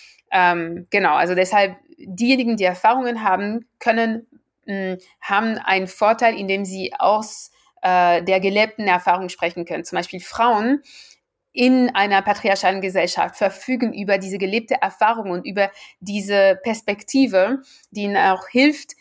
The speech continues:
das Pro-, das, ähm, das, den, das System auch besser zu verstehen. Das heißt nicht, dass die Menschen, die keine Erfahrung damit machen, äh, darüber nicht forschen können, aber sie haben einen Nachteil und das muss auch gesagt werden. Zum Beispiel ich als Person ohne Behinderung kann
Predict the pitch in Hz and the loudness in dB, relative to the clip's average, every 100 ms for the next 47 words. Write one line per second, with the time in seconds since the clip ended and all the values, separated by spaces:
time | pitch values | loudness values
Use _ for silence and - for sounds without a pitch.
0 | _ - 208 - - 214 156 185 185 - | _ 0 0 -2 -6 -4 0 -2 -2 0
1 | 185 180 175 170 175 _ - 190 185 185 | 4 4 2 -4 -8 _ -8 -6 0 2
2 | 190 185 180 190 - 247 226 180 202 202 | 2 0 -2 -2 0 0 2 0 -2 -2
3 | 185 185 175 - 160 175 - 339 339 - | -4 -6 -10 -8 -6 -6 0 0 0 -10
4 | - 185 254 453 - 202 - 185 196 220 | -12 -2 0 0 -4 -8 -6 -4 -4 -4
5 | 226 185 - 240 277 202 208 196 190 180 | -6 -6 -4 -2 0 0 0 -2 -2 -4
6 | 175 180 185 208 226 233 247 - - - | -4 -4 -2 -2 -4 -8 -10 -18 -8 2
7 | 185 175 175 180 208 185 180 190 - 254 | 4 6 4 2 0 0 -2 -2 0 0
8 | 269 247 233 233 240 269 262 262 226 247 | 0 0 -2 0 2 2 2 0 -2 0
9 | 262 262 247 220 - - - - - 190 | 0 2 2 0 -2 -4 -4 -6 -4 -2
10 | 190 226 220 208 180 180 180 - - - | -2 -2 -2 -2 0 -2 -2 -6 -8 -8
11 | - _ - - 185 180 180 202 277 311 | -20 _ -14 -4 -4 -4 -2 2 2 0
12 | - - - 185 185 185 196 202 190 202 | -8 -18 -4 -4 0 -2 0 -4 -2 0
13 | 262 285 254 254 208 180 269 330 - - | 2 4 4 4 2 2 0 -2 -12 -4
14 | 233 208 208 | 0 0 -2